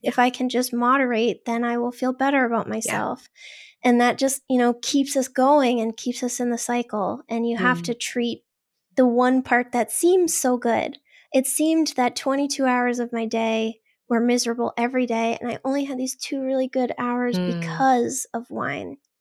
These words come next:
Speaker 1: But really, it was those two hours that were making the twenty-two hours after it miserable.
Speaker 2: Hmm.
Speaker 1: And yeah, and you have
Speaker 2: Yeah.
Speaker 1: to, you have to realize that, and that's what real freedom is. Realizing that it's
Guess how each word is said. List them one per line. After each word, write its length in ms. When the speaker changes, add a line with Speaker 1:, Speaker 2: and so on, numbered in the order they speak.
Speaker 1:
But 180
really, 340
it 80
was 140
those 220
two 260
hours 600
that 160
were 140
making 640
the 80
twenty-two 600
hours 480
after 380
it 220
miserable. 640
Speaker 2:
Hmm. 160
Speaker 1:
And 380
yeah, 320
and 160
you 100
have 200
Speaker 2:
Yeah. 60
Speaker 1:
to, 360
you 60
have 100
to 120
realize 440
that, 380
and 160
that's 260
what 160
real 280
freedom 500
is. 420
Realizing 800
that 160
it's 240